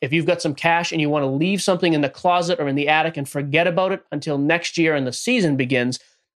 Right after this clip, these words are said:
I love it. I think Contenders is a great buy. That's the product you bought last week.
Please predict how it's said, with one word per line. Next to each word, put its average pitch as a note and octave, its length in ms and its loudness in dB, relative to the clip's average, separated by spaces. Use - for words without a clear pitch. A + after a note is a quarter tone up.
I C#3 140 2
love C#3 340 0
it. - 100 -6
I D#3+ 100 2
think F#3 200 0
Contenders F#3+ 580 0
is F3 100 -2
a F#3 60 2
great E3+ 320 0
buy. D3+ 240 2
That's D3 180 -2
the C#3 80 -6
product C#3 340 -2
you D3+ 120 0
bought C#3+ 200 0
last C3 240 0
week. F#3+ 340 -4